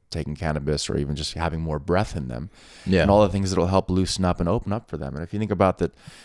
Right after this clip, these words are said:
Speaker 1: if you have most people in the world starting to do that, it might change the way our whole world functions. I guess that's the ultimate goal.
Speaker 2: Right. Absolutely. And I totally agree with that. I mean, it's been helping me tremendously with, of course, anxiety and just being more centered,
Speaker 1: Yeah.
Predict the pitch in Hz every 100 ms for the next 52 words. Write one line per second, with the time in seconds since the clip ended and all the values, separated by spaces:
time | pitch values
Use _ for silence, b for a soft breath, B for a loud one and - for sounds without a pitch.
0 | B - - 95 95 80 98 98 - -
1 | 95 90 87 90 87 - 92 82 78 95
2 | 123 80 67 80 82 - 90 85 78 78
3 | 78 78 82 76 73 73 - - 101 -
4 | - - - _ _ _ _ _ b b
5 | b b - 80 - 78 - - 87 -
6 | 60 - 57 53 98 92 85 - B B
7 | B B 87 85 - 87 82 73 - 90
8 | 87 110 90 73 87 78 78 76 76 80
9 | 78 85 80 78 80 78 82 76 - 78
10 | 80 82 - 90 78 78 - - - b
11 | b b - 85 80 80 73 80 80 80
12 | 80 78 78 73 85 82 80 78 - 80
13 | 87 104 - - 123 98